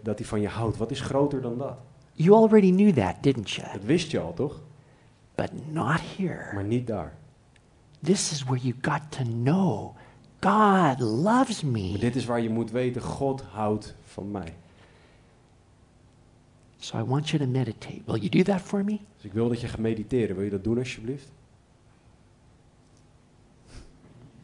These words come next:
Speaker 2: Dank je wel.
Speaker 1: <laughs>
Speaker 2: Okay.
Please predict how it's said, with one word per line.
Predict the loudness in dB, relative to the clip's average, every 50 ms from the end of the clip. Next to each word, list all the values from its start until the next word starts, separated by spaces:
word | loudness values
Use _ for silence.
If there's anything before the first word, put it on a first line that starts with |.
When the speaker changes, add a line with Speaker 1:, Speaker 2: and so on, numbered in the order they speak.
| -20 -20 -20 -20 -20 -20 -20 -6 0
Speaker 2:
Dank | 0 2 2 2 0
je | 0 0
wel. | 0 0 -2 -4 -6 -10 -12 -16 -12
Speaker 1:
<laughs> | -10 -8 -8 -8 -8 -8 -8 -8 -8 -6 -6 -6 -4 -4 -4 -4 -4 -4 -6 -6 -6 -6 -6 -8 -8 -10 -12 -12 -12 -10 -10 -12 -12 -12 -12 -10 -8 -8 -8 -10 -10 -8 -6 -6 -6 -8 -8 -10 -8 -8 -8 -8 -8 -8 -6 -6 -6 -6 -8 -10 -10 -8 -8 -8 -8 -10 -10 -8 -8 -8 -8 -10 -12 -16 -18 -20 -20 -20 -20 -18 -16 -14 -14 -14 -14 -16 -16 -14 -14 -14 -12 -12 -12 -10 -10 -10 -8 -2 2 2
Speaker 2:
Okay. | 2 2 2